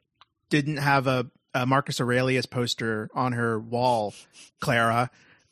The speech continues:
Um, <laughs> and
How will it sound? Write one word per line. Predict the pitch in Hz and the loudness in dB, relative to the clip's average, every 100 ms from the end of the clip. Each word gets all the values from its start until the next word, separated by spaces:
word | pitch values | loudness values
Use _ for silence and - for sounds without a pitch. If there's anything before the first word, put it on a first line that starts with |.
| _ | _
Um, | 135 127 120 123 | 2 2 2 2
<laughs> | 605 135 587 - 523 - - 508 - _ _ _ _ _ _ _ _ - | 2 2 0 0 -6 -6 -12 -14 -14 _ _ _ _ _ _ _ _ 0
and | 170 180 175 | 2 2 0